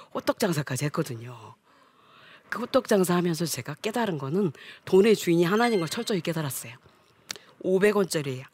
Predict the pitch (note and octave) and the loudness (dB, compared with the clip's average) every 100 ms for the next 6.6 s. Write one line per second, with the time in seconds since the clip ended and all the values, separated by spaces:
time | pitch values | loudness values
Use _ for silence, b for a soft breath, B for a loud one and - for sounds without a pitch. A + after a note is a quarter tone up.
0 | - - C4+ - B3 A#3+ G#3+ A3 A#2 B | -20 -6 -4 -2 -4 -4 -2 -4 -6 B
1 | B B B C#4 C#4+ C#4 A#3+ A#3+ C4+ C4 | B B B -2 2 4 2 0 0 -2
2 | - A3+ F#3 F3 E3+ D3+ D3 E3+ D#3+ D3+ | 0 2 2 2 4 2 2 0 0 0
3 | C#3+ C3 B2+ C#3 B2+ A#2+ B2 G3 B2+ B | -2 -4 -4 -4 -4 -8 -4 -4 -4 B
4 | B B B B B - A3+ B3+ A3+ G3 | B B B B B 0 2 2 4 4
5 | E3+ D3 E3 F#3+ E3+ D3 C3+ - D3+ C3 | 4 4 2 2 0 -4 -6 -4 -4 -4
6 | - C3 - - - D#3 | -6 -6 -6 -2 -2 -2